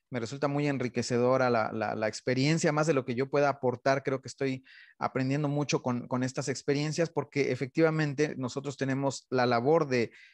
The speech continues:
de, de mediar y de traducir de alguna manera más allá de, de, de, pues, de un montón de clichés y de lugares comunes en torno a, a lo que significa que te guste el jazz, ¿no? En este país,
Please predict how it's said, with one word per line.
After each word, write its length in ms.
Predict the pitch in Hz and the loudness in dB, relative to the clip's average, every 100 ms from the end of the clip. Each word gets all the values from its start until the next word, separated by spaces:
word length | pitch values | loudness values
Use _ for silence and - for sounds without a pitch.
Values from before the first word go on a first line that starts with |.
| _ | _
de, 180 | 123 117 | -6 -6
de 240 | 117 120 | -4 -4
mediar 540 | 120 123 170 190 117 104 - - _ - | -2 0 4 4 2 -4 -20 -20 _ -6
y 180 | 143 | -4
de 140 | 139 135 | 0 -2
traducir 880 | 143 135 135 131 - 202 190 135 - | 2 0 0 -4 0 2 2 0 -4
de 100 | 127 | -2
alguna 420 | 120 120 147 151 | -2 -4 -6 -4
manera 560 | 143 131 135 127 123 - _ _ - - | -4 -2 0 0 0 -4 _ _ -20 -14
más 460 | 127 127 131 131 147 | -6 0 0 0 0
allá 480 | 131 123 131 131 131 | 0 2 2 2 2
de, 260 | 127 120 | 2 0
de, 260 | 110 113 107 | -2 -4 -4
de, 440 | 110 104 104 101 - _ _ _ | -4 -4 -4 -6 -12 _ _ _
pues, 140 | 147 143 | -2 0
de 60 | |
un 60 | 202 | 2
montón 260 | 202 190 | 0 0
de 120 | 196 180 | 0 0
clichés 680 | 151 127 156 151 160 156 | -2 -2 2 6 6 4
y 60 | 151 | 2
de 100 | 135 | 2
lugares 380 | 120 135 143 - | 2 2 2 -2
comunes 720 | 131 131 143 139 127 120 - | -4 -2 -2 -2 -2 -4 -2
en 160 | 113 | -2
torno 400 | 110 123 127 127 | 0 0 0 2
a, 60 | 113 | 2
a 120 | 110 | 0
lo 140 | 110 104 | -2 -4
que 100 | 110 | -10
significa 480 | 123 123 135 143 | -8 -8 -4 -2
que 100 | 127 | -4
te 140 | 110 110 | -4 -4
guste 460 | 120 143 - - | 0 -2 0 0
el 180 | 117 110 | -2 0
jazz, 440 | 120 117 117 - - | 0 0 0 -6 -6
¿no? 260 | 113 160 | -4 -4
En 100 | 139 | -6
este 200 | 110 - | -8 -8
país, 340 | - 104 120 | -4 -2 -2